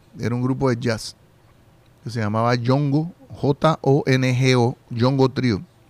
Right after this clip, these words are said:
Y ahí escuché dos canciones: eh, Menino de las Laranjas, el, el niño de las naranjas,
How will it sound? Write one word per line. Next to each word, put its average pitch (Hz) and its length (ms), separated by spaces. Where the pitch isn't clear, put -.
Y 110 100
ahí 123 160
escuché 143 320
dos 139 180
canciones: 110 580
eh, 107 180
Menino 131 440
de 151 80
las 127 100
Laranjas, 170 760
el, 110 280
el 110 220
niño 127 300
de 117 120
las 104 140
naranjas, 135 480